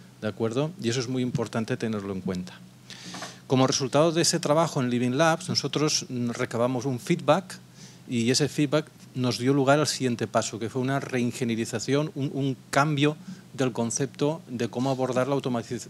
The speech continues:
la automatización de un microorganismo como es, como es Legionella.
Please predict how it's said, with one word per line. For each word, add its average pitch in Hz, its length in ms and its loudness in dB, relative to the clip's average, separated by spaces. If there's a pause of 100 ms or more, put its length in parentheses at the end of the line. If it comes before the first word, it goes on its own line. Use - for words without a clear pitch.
la 113 80 0
automatización 117 880 -2
de 127 60 -2
un 127 120 -2
microorganismo 120 720 2
como 110 280 -6
es, - 420 -6
como 107 220 -4
es 107 100 -4
Legionella. 110 520 -4